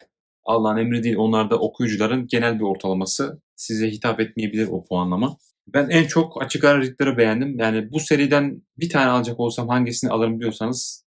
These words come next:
bence Ritter'ı alın. Ee, onun dışında Von Freeze, e, mister Freeze de fena değil ama mister Freeze'i tanımıyorsanız, biraz hani orijin hakkında bilgi sahibi olmak istiyorsanız yine alabilirsiniz.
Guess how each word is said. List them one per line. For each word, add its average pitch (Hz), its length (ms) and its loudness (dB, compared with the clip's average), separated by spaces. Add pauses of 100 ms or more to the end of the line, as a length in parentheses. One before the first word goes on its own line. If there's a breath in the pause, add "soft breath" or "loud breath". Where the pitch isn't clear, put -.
bence 113 240 -2
Ritter'ı 113 420 -2
alın. 95 260 -6 (1000)
Ee, 107 120 2
onun 135 280 4
dışında 147 540 2 (280)
Von 135 220 4
Freeze, 143 420 2 (360)
e, 104 340 -4 (360)
mister 120 280 -6
Freeze 127 220 0
de 127 120 0
fena 123 320 2
değil 135 160 2
ama 104 180 2
mister 113 460 -2
Freeze'i 143 640 0 (300)
tanımıyorsanız, 131 1120 0 (260)
biraz 131 340 0
hani 120 200 0
orijin 113 380 0
hakkında 127 400 0
bilgi 117 360 -2
sahibi 117 360 -2
olmak 120 320 -2
istiyorsanız 117 560 -4
yine 117 140 2
alabilirsiniz. 95 880 -6